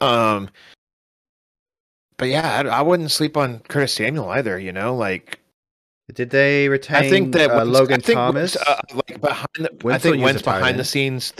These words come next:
Speaker 1: uh, problems aside, was
Speaker 2: Mm-hmm.
Speaker 1: kind of dealt a, a bad deck of cards in Indy because they got their quarterback, but they didn't do anything to give him any sort of receiving weapons other than Pittman.
Speaker 2: Mm-hmm.
Speaker 1: They brought back T-, an aging T Y Hilton.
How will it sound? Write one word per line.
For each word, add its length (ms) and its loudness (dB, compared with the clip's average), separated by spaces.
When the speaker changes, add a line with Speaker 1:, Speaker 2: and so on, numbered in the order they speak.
Speaker 1:
uh, 140 2
problems 340 -4
aside, 560 0
was 500 2
Speaker 2:
Mm-hmm. 160 -14
Speaker 1:
kind 260 0
of 100 -4
dealt 340 2
a, 360 0
a 120 -6
bad 300 -2
deck 160 0
of 100 -8
cards 360 0
in 100 -6
Indy 320 0
because 560 -2
they 200 0
got 300 -2
their 100 0
quarterback, 680 0
but 140 0
they 120 4
didn't 260 0
do 200 -2
anything 840 0
to 100 -10
give 160 -2
him 180 -6
any 260 0
sort 240 2
of 180 -2
receiving 340 -2
weapons 440 -4
other 220 2
than 140 -6
Pittman. 460 -6
Speaker 2:
Mm-hmm. 140 -12
Speaker 1:
They 80 -2
brought 260 2
back 220 0
T-, 160 -10
an 240 -2
aging 400 -2
T 220 -2
Y 160 2
Hilton. 440 -4